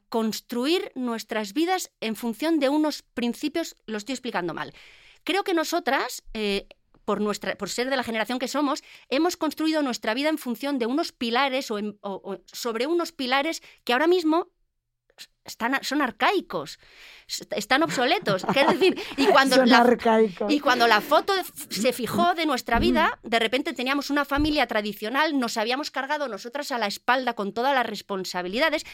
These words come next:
Speaker 1: y de repente empiezan a surgir una serie de movimientos feministas, aperturistas, eh, librepensantes, que,
Speaker 2: Sí.
Speaker 1: que tra-, que traen las nuevas generaciones, que
Speaker 2: Mm.
Speaker 1: son maravillosas, y de repente digo yo, "¿Y me lo dices ahora?".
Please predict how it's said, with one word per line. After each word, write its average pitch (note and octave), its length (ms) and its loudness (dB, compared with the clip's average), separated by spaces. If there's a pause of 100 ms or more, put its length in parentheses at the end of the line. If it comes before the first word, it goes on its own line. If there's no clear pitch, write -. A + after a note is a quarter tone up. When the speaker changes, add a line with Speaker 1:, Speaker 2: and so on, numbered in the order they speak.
Speaker 1:
y D#4+ 60 -2
de F4 100 2
repente F#4 460 -2
empiezan C4+ 340 -2
a D#4+ 40 2
surgir F4+ 460 -4 (260)
una D4+ 240 0
serie E4+ 280 -2
de A3+ 100 0
movimientos A3 640 -2
feministas, A3 760 -2 (200)
aperturistas, G#3 1000 -2 (280)
eh, A3 160 -2
librepensantes, A3 1120 -2 (280)
que, G3+ 120 -4
Speaker 2:
Sí. - 120 -14
Speaker 1:
que F3 120 4
tra-, E3 120 0
que G3 100 -6
traen C4 220 2
las B3+ 160 0
nuevas C4+ 280 2
generaciones, B3 640 -4 (140)
que F#3+ 80 2
Speaker 2:
Mm. - 20 0
Speaker 1:
son E4 240 -2
maravillosas, G#3+ 1120 0 (280)
y C4+ 120 0
de B3 140 4
repente E4 380 2
digo D4 180 2
yo, G#3 260 -2 (340)
"¿Y B3+ 100 2
me A#3+ 100 4
lo G#3 80 2
dices A3+ 280 -2
ahora?". G#3+ 360 -4